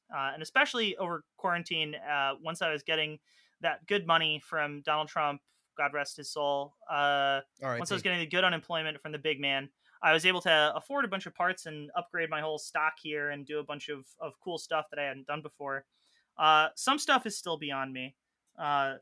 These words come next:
Speaker 1: you know, like, I, I haven't tried putting active electronics in something. So an active electronics is something that you use, um, if you are trying to play something unlistenable. Uh, then you will usually use active, which means that instead of just plucking the string, uh, instead of just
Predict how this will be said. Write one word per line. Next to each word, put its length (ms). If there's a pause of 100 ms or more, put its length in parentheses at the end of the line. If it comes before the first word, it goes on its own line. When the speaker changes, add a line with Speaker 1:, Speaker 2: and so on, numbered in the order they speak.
(200)
Speaker 1:
you 140
know, 100
like, 160
I, 180
I 100
haven't 180
tried 320
putting 400
active 320
electronics 580
in 80
something. 480
So 120
an 60
active 280
electronics 580
is 100
something 300
that 60
you 180
use, 460 (420)
um, 360
if 180
you 80
are 160
trying 380
to 200
play 240
something 300
unlistenable. 640 (480)
Uh, 340 (100)
then 160
you 140
will 140
usually 480
use 260
active, 300 (120)
which 200
means 240
that 180
instead 340
of 140
just 340 (240)
plucking 340
the 80
string, 540 (520)
uh, 400
instead 200
of 60
just 180